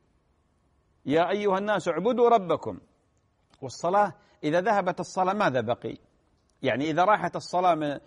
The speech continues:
من المسلمين، ما الذي بقي؟ وش اللي يبقى للمسلمين؟ وش يبقى للمسلم إذا راحت الصلاة؟ الصلاة عمود الإسلام. النبي عليه الصلاة والسلام قال: "رأس الأمر الإسلام وعموده الصلاة."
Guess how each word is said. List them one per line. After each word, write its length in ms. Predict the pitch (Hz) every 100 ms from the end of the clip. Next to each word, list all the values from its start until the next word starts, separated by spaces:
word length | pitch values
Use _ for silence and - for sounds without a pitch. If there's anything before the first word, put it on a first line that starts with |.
| _ -
من 160 | 151 156
المسلمين، 720 | 151 147 143 143 139 226 226
ما 80 | 254
الذي 280 | 240 151
بقي؟ 340 | 131 131 - 107 _ -
وش 140 | 175
اللي 140 | 247
يبقى 260 | 262 214 190
للمسلمين؟ 640 | 160 151 - 139 135 120 - _ _
وش 140 | 175 240
يبقى 260 | 226 220
للمسلم 500 | 190 180 160 156 151
إذا 220 | 160 151
راحت 280 | 160 143 143
الصلاة؟ 420 | 131 - 127 131 - _ -
الصلاة 340 | 123 - 175
عمود 360 | 156 165 208 165
الإسلام. 520 | 147 - 165 214 131 - _ _ _ 165
النبي 400 | 160 156 185 196
عليه 260 | 156 165 165
الصلاة 380 | - 160 170 160
والسلام 360 | 156 - 160 151
قال: 360 | 170 165 170
"رأس 280 | 214 185 -
الأمر 580 | 170 151 185 208 190 170
الإسلام 680 | 156 160 175 190 220 127 - _ -
وعموده 580 | 139 151 196 180 143
الصلاة." 440 | 127 - 123 113